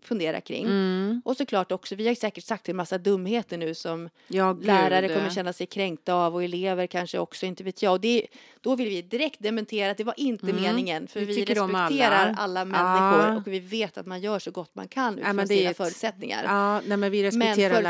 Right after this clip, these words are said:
Speaker 1: förutsättningarna är
Speaker 2: väldigt
Speaker 1: inte de
Speaker 2: mycket.
Speaker 1: bästa.
Speaker 2: Nej,
Speaker 1: Så är det.
Speaker 2: nej. Och det är ju inte lärarnas fel, utan det är ju sy-,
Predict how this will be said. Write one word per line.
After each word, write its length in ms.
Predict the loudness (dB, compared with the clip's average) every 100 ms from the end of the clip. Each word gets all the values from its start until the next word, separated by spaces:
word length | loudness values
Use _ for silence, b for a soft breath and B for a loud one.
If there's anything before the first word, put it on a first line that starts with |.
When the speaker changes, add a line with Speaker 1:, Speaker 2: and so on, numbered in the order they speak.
| 2
Speaker 1:
förutsättningarna 280 | 2 0 0
är 40 |
Speaker 2:
väldigt 220 | 0 -2
Speaker 1:
inte 20 | -8
de 60 |
Speaker 2:
mycket. 260 | -8 -8 -8
Speaker 1:
bästa. 140 | -10 _
Speaker 2:
Nej, 420 | -2 0 0 -2
Speaker 1:
Så 140 | -6 -4
är 80 |
det. 60 | -4
Speaker 2:
nej. 220 | -4 -6 _
Och 140 | -8 0
det 60 |
är 40 | 0
ju 120 | 0
inte 200 | -4 -4
lärarnas 480 | -2 -2 -2 -8 -6
fel, 140 | -6
utan 220 | -6 -8
det 80 | -8
är 20 |
ju 60 | -8
sy-, 200 | -6 -8